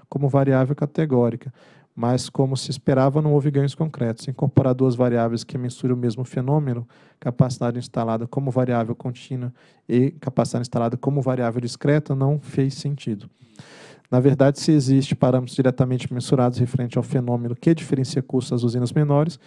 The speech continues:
caso de haver despacho centralizado ou não centralizado, essa é a variável preferível a ser incorporada no modelo, o qual foi, de fato, agregado às funções de custo. Então, a gente manteve uma única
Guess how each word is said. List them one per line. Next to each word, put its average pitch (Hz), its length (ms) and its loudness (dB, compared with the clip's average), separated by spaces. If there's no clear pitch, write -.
caso 139 260 4
de 135 80 4
haver 131 200 4
despacho 131 400 -2
centralizado 123 640 0
ou 139 60 4
não 123 120 0
centralizado, 135 760 0
essa 143 340 0
é 147 80 4
a 143 60 4
variável 131 440 4
preferível 139 600 0
a - 20 2
ser 147 140 -4
incorporada 143 520 2
no 147 80 -2
modelo, 131 480 2
o 156 100 4
qual 147 200 4
foi, 160 140 2
de 160 80 -4
fato, 139 320 0
agregado 139 380 0
às 135 80 -10
funções 143 380 -10
de 170 80 -10
custo. - 360 -16
Então, 139 140 0
a - 20 4
gente 147 240 -2
manteve 139 440 2
uma 143 180 0
única 123 500 -8